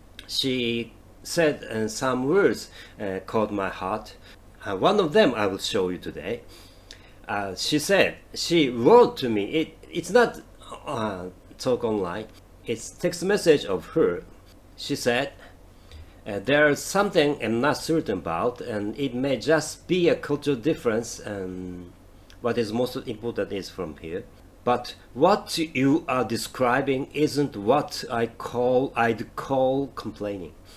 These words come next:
This is about my, uh, podcast episode, uh, episode eighty,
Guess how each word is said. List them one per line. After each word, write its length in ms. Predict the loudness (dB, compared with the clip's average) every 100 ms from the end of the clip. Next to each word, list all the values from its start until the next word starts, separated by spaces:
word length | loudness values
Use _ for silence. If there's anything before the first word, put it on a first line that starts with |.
| -20 -20 -20 -20 -20 2
This 220 | 6 8
is 140 | 8
about 520 | 8 10 10 8 0 -8
my, 840 | 0 4 6 4 2 0 0 -4 -6 -16 -20 -20 -20 -10
uh, 220 | -6 -6 0
podcast 480 | 2 2 2 0 2
episode, 840 | -2 -2 -2 0 2 2 0 -4 -10 -12 -12 -14 -12 -10 -10 -12 -20 -20 -20 -16 -10
uh, 160 | -8 -4
episode 460 | -6 0 2 2 4
eighty, 400 | 2 2 -2